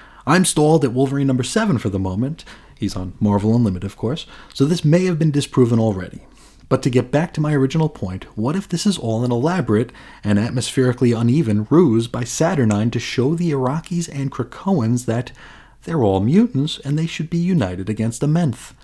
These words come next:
In other words, what if the real swords were the <laughs> friends they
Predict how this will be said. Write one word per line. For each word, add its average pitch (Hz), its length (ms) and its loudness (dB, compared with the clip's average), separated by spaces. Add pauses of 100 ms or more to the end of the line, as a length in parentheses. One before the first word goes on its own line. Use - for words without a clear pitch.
(420)
In 127 140 8
other 180 220 2
words, 101 500 -4 (180)
what 104 180 -4
if 147 140 -2
the 143 100 -6
real 160 320 2
swords 92 640 -6
were 135 100 2
the 143 100 -4
<laughs> - 160 -10
friends 127 640 2
they 143 220 2